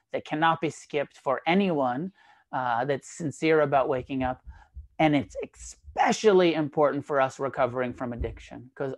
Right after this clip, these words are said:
all of our addictive tendencies are in relationship to what's pleasant and what's unpleasant and neutral. And that's where relapse is gonna occur. We have to be extra mindful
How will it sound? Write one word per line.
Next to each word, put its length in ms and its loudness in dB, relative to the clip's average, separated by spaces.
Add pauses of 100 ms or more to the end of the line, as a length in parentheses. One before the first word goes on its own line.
all 360 6
of 140 2
our 240 6
addictive 500 -4
tendencies 720 -4 (280)
are 180 2
in 140 0
relationship 640 -4
to 100 -6
what's 220 -6
pleasant 540 -2
and 120 -6
what's 240 -8
unpleasant 720 -4
and 200 -10
neutral. 580 -6 (320)
And 120 -10
that's 240 -6
where 320 0
relapse 520 -2
is 100 -14
gonna 240 -8
occur. 540 -4 (220)
We 100 -8
have 120 -10
to 80 -10
be 300 -8
extra 400 -6
mindful 840 -6